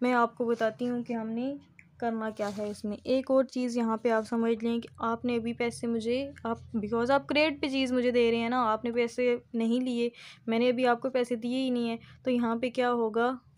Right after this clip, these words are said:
बिल रिसीवेबल। मिस क्या करवा रही हैं, नहीं समझ आ रही, आ जाएगी ना।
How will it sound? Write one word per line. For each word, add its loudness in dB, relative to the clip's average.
बिल 2
रिसीवेबल। -2
मिस -4
क्या 4
करवा 4
रही 0
हैं, 0
नहीं 2
समझ 0
आ 2
रही, -4
आ -2
जाएगी 0
ना। -2